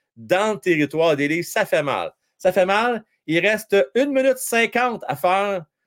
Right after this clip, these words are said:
à la troisième période. Et c'est trois à trois, la gang. Et Simonac, on va voir toute une troisième période, une prolongation peut-être. Peut-être la prolongation. C'est à suivre, ça.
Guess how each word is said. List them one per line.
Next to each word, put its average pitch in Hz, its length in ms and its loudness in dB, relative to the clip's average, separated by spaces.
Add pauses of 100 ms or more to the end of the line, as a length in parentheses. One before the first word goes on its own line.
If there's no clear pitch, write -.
(160)
à 117 80 2
la 151 120 2
troisième 185 500 0
période. 165 680 2 (360)
Et 170 220 2
c'est 196 380 -4
trois 254 520 0
à 139 120 0
trois, 156 320 -2
la 117 100 0
gang. 156 460 -4 (840)
Et 208 260 0
Simonac, 202 960 -4
on 185 100 0
va 165 120 -2
voir 175 180 2
toute 175 140 -8
une 165 240 -4
troisième 170 540 -2
période, 185 300 0
une 170 100 -4
prolongation 180 600 2
peut-être. 196 480 0 (480)
Peut-être 226 440 2
la 160 100 0
prolongation. 131 600 0
C'est - 100 -4
à 151 80 2
suivre, 190 380 -6
ça. 76 200 -16